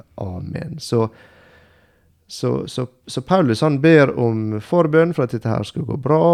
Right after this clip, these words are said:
og etter det så ser han fram til ei fin reise til Rom med glede, og der han kan få hvile seg, og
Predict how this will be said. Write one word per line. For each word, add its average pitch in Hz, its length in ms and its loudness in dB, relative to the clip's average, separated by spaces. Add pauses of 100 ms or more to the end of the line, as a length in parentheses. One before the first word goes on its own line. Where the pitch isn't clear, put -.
(120)
og - 340 -4
etter 110 260 -6
det 127 360 -2
så - 260 -10
ser 120 220 -4
han 107 380 -8
fram 120 300 -6
til - 340 -8
ei 98 280 -6 (600)
fin 190 240 0
reise 160 640 0
til 127 560 0
Rom 127 500 0 (520)
med 117 540 4
glede, 110 840 0
og 107 140 -2
der 107 100 0
han 101 120 -6
kan 104 120 -6
få - 180 -8
hvile 110 720 -6
seg, - 440 -8
og - 280 -10